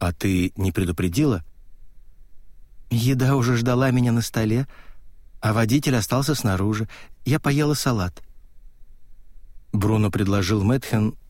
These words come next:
воды в стеклянной банке, а потом насыпал хлопьев и налил молока в плошку. Она села на краешек кровати. Он смотрел на нее. Жуя, она бросала на него благодарные взгляды, словно дикое животное,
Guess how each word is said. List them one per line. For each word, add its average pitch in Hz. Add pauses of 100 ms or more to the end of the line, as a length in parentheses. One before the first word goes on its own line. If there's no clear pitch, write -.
воды 117
в 92
стеклянной 90
банке, 85 (640)
а 101
потом 110
насыпал 98
хлопьев 104
и -
налил 104
молока 107
в -
плошку. - (1200)
Она 110
села 127
на 110
краешек 104
кровати. 90 (800)
Он 120
смотрел 98
на 80
нее. 76 (1080)
Жуя, 120 (260)
она 120
бросала 123
на 120
него 117
благодарные 110
взгляды, 104
словно 92
дикое 110
животное, 101